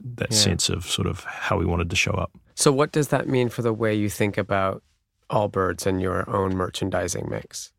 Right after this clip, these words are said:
Speaker 1: I think there continues to be an extraordinary, and it's been there from the beginning, from the original Kickstarter video, that the space between the gym and the pub, those intersections, call it two big circles around lifestyle and performance,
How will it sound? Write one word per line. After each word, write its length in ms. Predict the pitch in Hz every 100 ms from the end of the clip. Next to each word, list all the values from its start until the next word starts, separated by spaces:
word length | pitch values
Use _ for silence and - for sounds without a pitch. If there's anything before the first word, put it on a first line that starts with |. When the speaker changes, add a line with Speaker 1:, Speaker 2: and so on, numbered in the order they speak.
| _ _ -
Speaker 1:
I 80 |
think 260 | 92 - 101
there 120 | 98
continues 420 | - 92 98 92
to 100 | -
be 240 | 82 92 87
an 80 | 87
extraordinary, 840 | 92 - - 104 101 92 90 90
and 100 | 87
it's 100 | 87
been 220 | - 95
there 140 | 92 90
from 180 | - 90
the 80 |
beginning, 520 | 80 87 92 90 85 82
from 200 | - 87
the 80 | 90
original 360 | 92 92 87
Kickstarter 520 | - - - 90 85
video, 440 | 82 85 85 82 82
that 160 | 87
the 100 | -
space 480 | 95 - - 92 82
between 640 | - - - 87 85 82 - - - - - -
the 120 | - 90
gym 260 | 90 90
and 100 | 85
the 40 | 82
pub, 400 | - 90 85 - _ _ _
those 200 | - 92
intersections, 1000 | 95 98 - 92 - - 85 82 - - - -
call 220 | - 101 92
it 100 | -
two 180 | 98
big 200 | 90 87 92 _ -
circles 520 | - 92 85 90 85
around 280 | 87 87 87
lifestyle 420 | 90 90 - 87
and 80 | 87
performance, 720 | 85 - 87 90 - - -